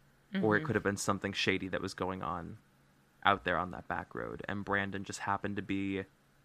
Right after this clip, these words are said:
Speaker 1: a kid who was walking up with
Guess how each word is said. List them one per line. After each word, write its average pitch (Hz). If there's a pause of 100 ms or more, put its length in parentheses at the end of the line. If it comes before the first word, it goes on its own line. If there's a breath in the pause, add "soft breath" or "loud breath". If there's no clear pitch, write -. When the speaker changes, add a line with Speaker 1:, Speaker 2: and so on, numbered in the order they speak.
(720)
Speaker 1:
a -
kid 101
who 104
was 98
walking 101
up 98 (100)
with -